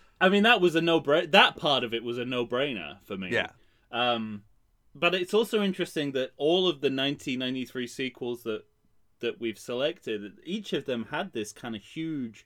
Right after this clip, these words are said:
Speaker 1: surprise in the watching of it.
Speaker 2: Mm-hmm.
Speaker 1: Like, not realizing quite what it was.
Speaker 2: Right.
Speaker 1: And all in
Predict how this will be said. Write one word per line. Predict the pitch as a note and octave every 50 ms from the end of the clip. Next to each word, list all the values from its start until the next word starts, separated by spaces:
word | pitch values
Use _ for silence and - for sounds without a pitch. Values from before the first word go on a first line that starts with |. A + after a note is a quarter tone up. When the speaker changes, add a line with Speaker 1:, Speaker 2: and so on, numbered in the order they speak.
| _ _ _
Speaker 1:
surprise | - - - C#3+ A#2+ - - - D3 D3 F3 G3 E3 A2+ F#2+ F2+ F2 F2 D#2+ - - - - - _ _ _ _ _ _ _ _ -
in | B2+ A#2+ B2 B2
the | B2 A#2+
watching | A#2 B2+ D#3+ F#3+ - - - A2+ G2+
of | F#2+ F2 D#2+ D#2
it. | D#2 -
Speaker 2:
Mm-hmm. | - C3 B2+ B2 B2 B2+ C3 C3 B2+ _ _ _ _ _ _ _ _ _ _ _ _ _ _ _ _ _
Speaker 1:
Like, | - A#2+ A#2 -
not | D3+ E3+ F3 D#3+ C3+ C#3+
realizing | D#3 D#3 D3+ C#3+ C3+ C3+ C3+ B2 B2 B2 B2 B2
quite | - - C3 B2+ C3+ C#3 C#3
what | C3 B2+ B2 A#2+
it | A#2 A2
was. | A#2 C3 E3+ F3 G#2+ D#2+ - - - - - - - _ _ _ _ _ -
Speaker 2:
Right. | A2+ C3 D3 D#3 C#3+ B2+
Speaker 1:
And | D#3 E3 E3+ E3+ D#3+ - - -
all | D3 F3+ G#3+ B3+ C#4 B3+ A3 F3+ F3
in | F3 F3 D#3+ E3 D#3+ D#3